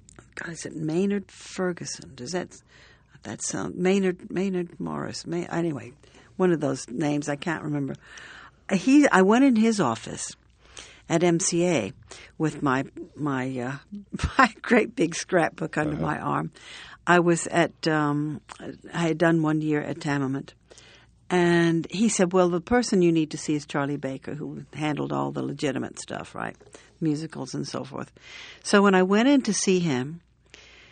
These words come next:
Speaker 1: he was quite taken with me for some reason.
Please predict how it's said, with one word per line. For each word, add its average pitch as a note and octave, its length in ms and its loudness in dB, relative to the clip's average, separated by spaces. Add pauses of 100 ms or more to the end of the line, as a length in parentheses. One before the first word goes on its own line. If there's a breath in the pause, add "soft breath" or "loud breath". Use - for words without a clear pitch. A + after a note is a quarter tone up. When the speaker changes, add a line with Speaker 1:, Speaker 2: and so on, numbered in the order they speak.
(580 soft breath)
Speaker 1:
he G#3+ 220 2
was G3 240 4
quite G#3+ 380 2 (120)
taken C#3 560 -2
with C3+ 300 -8
me C#3 100 -10
for C3 200 -8
some A#2+ 340 -6
reason. C#3 460 -6